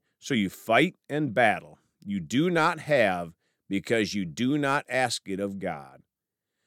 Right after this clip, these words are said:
Folks, for one thing, God will not move much with strife in the church. We have to choose to walk in love with one another.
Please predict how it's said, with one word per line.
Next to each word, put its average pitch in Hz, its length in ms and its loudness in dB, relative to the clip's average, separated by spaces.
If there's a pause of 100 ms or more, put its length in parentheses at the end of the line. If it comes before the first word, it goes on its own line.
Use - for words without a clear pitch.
(140)
Folks, 196 300 6
for 123 160 2
one 180 380 6
thing, 98 500 0
God 135 400 4
will 104 200 -2
not 107 360 0
move 143 380 2
much 104 420 -2
with 90 160 -10
strife 107 480 -2
in 113 140 -4
the 113 100 -4
church. - 540 -14 (540)
We 123 160 0
have 185 300 2
to 220 80 -4
choose 120 560 2
to 110 140 -2
walk 120 440 2
in 151 140 0
love 135 560 4
with 101 180 -8
one 104 220 -4
another. 113 540 -2